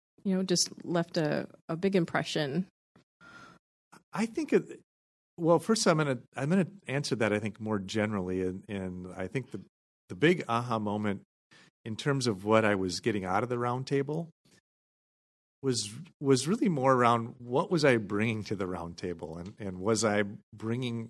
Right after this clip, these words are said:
Speaker 2: my biggest issues to really get, uh, input from the group. And I, I tru-, you know, there's that old saying: you, you,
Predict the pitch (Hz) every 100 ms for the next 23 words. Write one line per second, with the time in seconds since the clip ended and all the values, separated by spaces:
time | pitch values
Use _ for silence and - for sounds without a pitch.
0 | - 104 101 95 107 98 - 110 107 -
1 | 92 87 87 - _ _ _ _ _ _
2 | _ _ _ _ _ _ - 110 107 190
3 | 127 104 - 120 107 127 131 - _ _
4 | - 98 87 - 180 214 117 110 - 104
5 | 92 95 131 87 - _ _ _ 107 101
6 | 98 98 98 98 - _ _ 104 - 107
7 | - 147 123 120 107 101 95 110 110 120
8 | 120 123 - 127 120 117 110 113 110